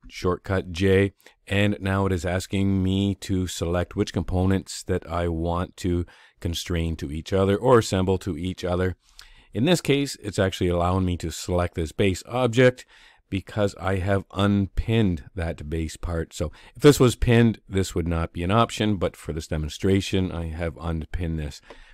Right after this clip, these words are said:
So what it's looking for now is, is it's looking for us to select something on this component. You'll see lots of, uh, glyphs there, little nodes on there,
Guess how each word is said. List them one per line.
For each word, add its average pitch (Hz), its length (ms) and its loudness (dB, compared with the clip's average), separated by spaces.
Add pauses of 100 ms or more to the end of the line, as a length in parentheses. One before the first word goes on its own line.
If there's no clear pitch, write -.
(440)
So 107 140 2
what 113 160 8
it's 135 140 -2
looking 123 260 2
for 117 240 2
now 117 360 2
is, 98 120 0
is 85 240 -6
it's - 180 -8
looking 95 380 -2
for 90 320 -2
us 95 320 -4 (140)
to 98 400 0 (400)
select 104 720 -4
something 110 720 0
on 98 460 0
this 98 640 2 (120)
component. 131 680 0
You'll 90 100 -6
see 92 380 -4 (400)
lots 90 360 -2
of, 85 300 -2
uh, 82 180 -2
glyphs 113 320 -4
there, 110 160 2
little 95 220 2
nodes 107 380 2
on 107 260 4
there, 104 300 2